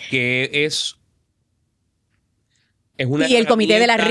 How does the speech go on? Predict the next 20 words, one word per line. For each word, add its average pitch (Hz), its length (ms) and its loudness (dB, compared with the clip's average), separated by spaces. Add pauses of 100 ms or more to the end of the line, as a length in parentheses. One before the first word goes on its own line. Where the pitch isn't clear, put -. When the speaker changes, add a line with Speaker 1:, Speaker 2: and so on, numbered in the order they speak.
Speaker 2:
Risa - 220 -2
también, 196 300 0
que 175 160 0
Speaker 1:
Sí. 165 40 -4
Speaker 2:
también 170 360 -2
ahí 180 200 0
está, 180 220 0
hay 165 180 -2
comedia, 180 440 -2
Speaker 1:
Pero 147 180 0
Speaker 2:
¿no? 143 40 -4
Speaker 1:
este 151 220 -6
stand-up 185 360 -6
es 127 60 -4
una 135 220 -4
puerta. 87 400 -10 (880)
Es 123 80 -2
una 147 180 -2
puerta 160 340 -2
porque 110 460 -4